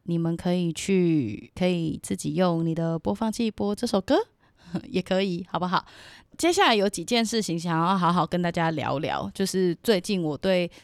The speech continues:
做节目的想法，还有这，最近这几天，呃，我们居家隔离啊，然后我怎么样做让我的生活比较有仪式感一点。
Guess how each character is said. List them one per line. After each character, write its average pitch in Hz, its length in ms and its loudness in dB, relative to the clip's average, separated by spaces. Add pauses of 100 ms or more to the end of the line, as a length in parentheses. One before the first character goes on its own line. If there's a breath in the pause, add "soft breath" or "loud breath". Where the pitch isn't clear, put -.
做 190 280 4
节 165 200 -2
目 226 160 0
的 196 140 0
想 165 260 -4
法， 165 240 0
还 175 120 -2
有 180 160 0
这， 185 180 -2
最 - 340 -2
近 190 160 -2
这 190 120 0
几 - 160 -6
天， 170 420 -2 (200)
呃， 170 220 0
我 165 120 2
们 156 320 -2
居 - 160 -4
家 180 180 0
隔 151 220 -2
离 151 140 -2
啊， 143 160 0
然 160 100 -2
后 165 460 2
我 180 200 2 (680)
怎 220 180 2
么 196 180 0
样 254 340 4 (100)
做 196 360 4
让 208 260 4
我 170 160 2
的 160 140 0
生 214 340 2
活 156 420 2 (480 loud breath)
比 202 200 2
较 254 260 4
有 170 400 4
仪 180 240 -4
式 214 260 2
感 - 320 -2
一 170 120 -4 (100)
点。 - 220 -10